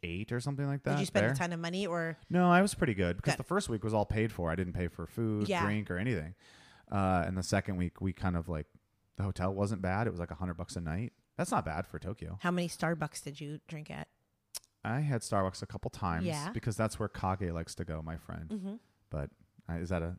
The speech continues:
Speaker 1: do you wanna, you wanna give me shit about that?
Speaker 2: No, I love the
Speaker 1: We,
Speaker 2: Starbucks.
Speaker 1: I went to plenty of sta-, of other coffee shops.
Speaker 2: I really wanna try Japanese coffee too.
Speaker 1: Um, uh, first off, everything is there.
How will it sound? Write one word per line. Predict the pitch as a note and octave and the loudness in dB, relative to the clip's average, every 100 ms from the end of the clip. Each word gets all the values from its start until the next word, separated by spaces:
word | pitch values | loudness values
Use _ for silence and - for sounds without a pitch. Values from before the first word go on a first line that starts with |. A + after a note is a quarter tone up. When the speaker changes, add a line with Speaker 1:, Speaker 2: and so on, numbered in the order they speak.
| - | -6
Speaker 1:
do | F#2+ | -4
you | |
wanna, | F#2 F2+ - | -2 -4 -2
you | |
wanna | G#2 | -2
give | G2 | 0
me | G2 | -2
shit | - A2+ | -2 -4
about | B2+ C4 | -2 2
that? | |
Speaker 2:
No, | G4 B4+ F#4+ G#3+ F#3+ | 4 6 6 4 2
I | F3 | 2
love | C4+ A4+ | 4 2
the | C#4 | 10
Speaker 1:
We, | E3 | 10
Speaker 2:
Starbucks. | G3+ F#3 - | 10 6 4
Speaker 1:
I | B2+ | 4
went | C3+ D#3 | 6 4
to | E3 | 0
plenty | - - F3 - F#2+ G2+ - | -2 -2 -2 -2 -6 -6 -4
of | B2 | -4
sta-, | - C3+ | -4 -2
of | C3+ B2+ - | 0 0 2
other | C#3 C#3+ C#3+ | 4 4 2
coffee | - D#3+ B2 | -2 -4 -2
shops. | - | 4
Speaker 2:
I | G#3 | 4
really | G#3 G#3 | 6 4
wanna | F#3+ | 2
try | F3+ F3+ E3+ | 0 -4 -4
Japanese | E3+ - E3 E3+ - | -6 -6 -8 -8 -4
coffee | F3 - E3 | -6 -4 -8
too. | - F3+ E3 _ _ - | -6 -8 -10 _ _ 6
Speaker 1:
Um, | C#3 C3+ C3 B2+ A#2+ - - - - _ _ - - | 8 10 8 6 0 -4 -14 -20 -20 _ _ -8 2
uh, | D#3+ - | 2 4
first | A3+ B3 | 4 6
off, | B2+ | 6
everything | C#3+ E3+ F3 | 6 4 4
is | A2+ A#2 | 2 2
there. | F#2 | 0